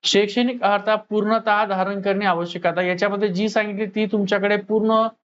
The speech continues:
पात्रता असेल तरच तुम्हाला तलाठी भरती दोन हजार पंचवीस मध्ये फॉर्म भरता येणार आहे, अन्यथा तुम्हाला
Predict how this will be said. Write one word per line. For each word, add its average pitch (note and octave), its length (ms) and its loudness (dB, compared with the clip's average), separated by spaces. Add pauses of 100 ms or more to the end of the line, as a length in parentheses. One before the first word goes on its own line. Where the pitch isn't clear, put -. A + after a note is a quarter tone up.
(360)
पात्रता G3+ 440 0
असेल G#3+ 440 -2
तरच G#3+ 360 2
तुम्हाला G#3 300 2 (100)
तलाठी G3+ 360 0
भरती G3 300 0
दोन F#3+ 180 4
हजार G3 200 2
पंचवीस G3 440 -4
मध्ये F#3+ 220 2 (160)
फॉर्म F#3+ 340 4
भरता E3+ 360 0
येणार E3+ 320 -2
आहे, E3+ 180 0
अन्यथा E3 420 -2
तुम्हाला E3 360 0